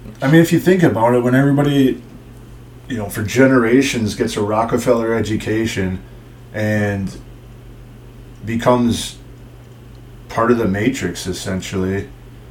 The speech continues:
and brainwashed into thinking a certain way, and then goes on to college because they're brainwashed into thinking that, oh, you need a higher education,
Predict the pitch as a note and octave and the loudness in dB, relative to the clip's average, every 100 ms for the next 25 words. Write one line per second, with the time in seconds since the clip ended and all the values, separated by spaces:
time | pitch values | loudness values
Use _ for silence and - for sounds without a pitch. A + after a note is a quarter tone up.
0 | - - - - - - - - - - | -20 -20 -20 -20 -20 -20 -20 -20 -20 -20
1 | - - - - A2 G#2+ G#2+ F#2+ F#2+ A2+ | -20 -20 -16 -6 -4 -2 -2 -2 -2 2
2 | B2 B2 G#2 G#2 - A2+ G#2 A2 G2+ B2 | 2 2 2 2 0 -2 -4 -2 -4 0
3 | A#2+ A#2+ F#2 - B2+ A#2+ A#2 A2+ A2+ A2 | 0 0 -4 -2 2 2 2 -4 -4 -2
4 | G2 G2 G#2+ G#2+ G#2+ A2 A2 G#2 F#2 - | -2 -4 -6 -4 -2 0 -2 -4 -4 -2
5 | B2+ A2 F#2+ - - G#2+ F2+ F#2+ F2 G#2+ | -2 0 -2 -6 -6 -4 -2 -4 -2 0
6 | B2 A#2 G#2 G#2 G#2+ F#2+ G#2+ G2+ F2 A#2+ | 2 2 0 -2 -6 -6 -4 -4 -2 2
7 | A2 F#2 G2+ A2 G2 - F2 G2 G#2 A2 | 2 0 -2 -2 -4 -4 -2 -2 0 -2
8 | G#2 G#2+ B2+ B2+ A#2+ G2 F#2+ | -2 -4 0 0 0 -4 -6